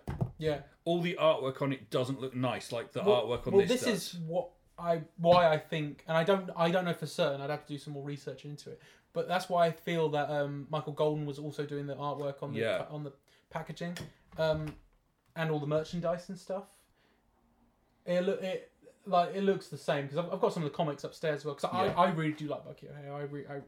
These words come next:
Speaker 1: I really like, like it. It was a toy line I really enjoyed when I was a kid.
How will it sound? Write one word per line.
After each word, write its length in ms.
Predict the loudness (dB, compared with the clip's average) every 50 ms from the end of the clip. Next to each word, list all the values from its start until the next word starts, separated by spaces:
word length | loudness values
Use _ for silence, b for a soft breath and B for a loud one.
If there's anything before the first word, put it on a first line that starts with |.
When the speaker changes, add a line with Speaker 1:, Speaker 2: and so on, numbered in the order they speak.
| -10 -10
Speaker 1:
I 60 | -8
really 400 | -8 -6 -4 -4 -4 -6 -6 -10
like, 220 | -12 -12 -14 -16 -20 b b b b b b b -10
like 220 | -8 -8 -8 -8
it. 40 | -10
It 40 | -10
was 100 | -10 -12
a 40 | -12
toy 240 | -6 -4 -2 0 2
line 200 | 2 2 2 0
I 40 |
really 200 | 0 0 -2 -2
enjoyed 240 | -2 -2 -4 -4 -4
when 80 | -4 -6
I 40 | -10
was 120 | -12 -14
a 20 |
kid. 340 | -14 -10 -8 -6 -6 -6 -10